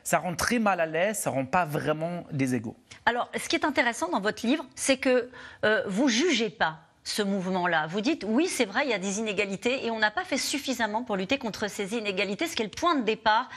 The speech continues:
Speaker 2: de cette idéologie-là. Mais vous expliquez, euh, avec moult détails, comment ce, ce, ce, cette volonté-là s'est retournée contre ceux qui la défendaient, avec des exemples absolument hallucinants. Aux États-Unis, en ce moment,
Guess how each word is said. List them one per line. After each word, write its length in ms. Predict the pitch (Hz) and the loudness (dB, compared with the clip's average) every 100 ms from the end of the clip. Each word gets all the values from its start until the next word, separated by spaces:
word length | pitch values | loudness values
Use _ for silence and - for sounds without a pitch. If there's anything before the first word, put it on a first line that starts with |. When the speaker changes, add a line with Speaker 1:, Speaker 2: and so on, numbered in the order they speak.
| - - - | -10 -10 -2
Speaker 2:
de 80 | 208 | 0
cette 320 | 214 240 - 277 | 2 0 2 2
idéologie-là. 840 | 226 247 220 202 190 - 170 143 - - 214 | 4 2 2 0 0 0 0 -2 -4 -4 2
Mais 140 | 285 | 4
vous 240 | 254 240 | 4 2
expliquez, 680 | 339 - - - 240 294 381 - - - | 0 -2 -4 -2 0 0 -4 -12 -12 0
euh, 120 | 175 - | 2 2
avec 300 | 185 202 247 | 2 2 2
moult 300 | 330 254 214 | 2 2 -2
détails, 560 | 170 214 226 220 294 - | 0 0 2 2 0 -6
comment 500 | - 302 262 262 - - - | 0 2 4 0 -4 -16 -8
ce, 220 | - 202 - | -4 -4 -6
ce, 180 | - 175 | -8 -6
ce, 220 | - 190 151 | -6 -4 -4
cette 340 | - 170 - | -2 -2 -2
volonté-là 640 | 160 277 294 254 208 208 269 | 0 0 0 -2 2 2 0
s'est 80 | 214 | -2
retournée 460 | 196 226 208 202 247 | -2 -2 -2 -2 -2
contre 260 | 196 - | -4 -6
ceux 160 | 185 254 | -2 -2
qui 160 | - 175 | -2 -2
la 140 | 156 | 0
défendaient, 500 | 160 202 180 165 220 220 | 0 -2 -2 0 2 0
avec 280 | 214 240 | 0 -4
des 260 | 190 165 180 | -4 -4 -6
exemples 400 | 175 160 202 - - - - | -6 -6 -6 -10 -18 -18 -6
absolument 580 | - - 247 214 269 - - 202 | -6 -4 -4 -2 -4 -8 -6 -2
hallucinants. 680 | 208 262 277 - 170 147 - - - | 0 -2 -4 -4 -4 -4 -10 -18 0
Aux 100 | 294 | 2
États-Unis, 720 | 269 277 233 196 190 180 165 - | 4 0 0 -4 -2 -2 -2 -2
en 140 | 294 | -2
ce 180 | - - | -2 -2
moment, 380 | 196 165 151 | -2 -2 -4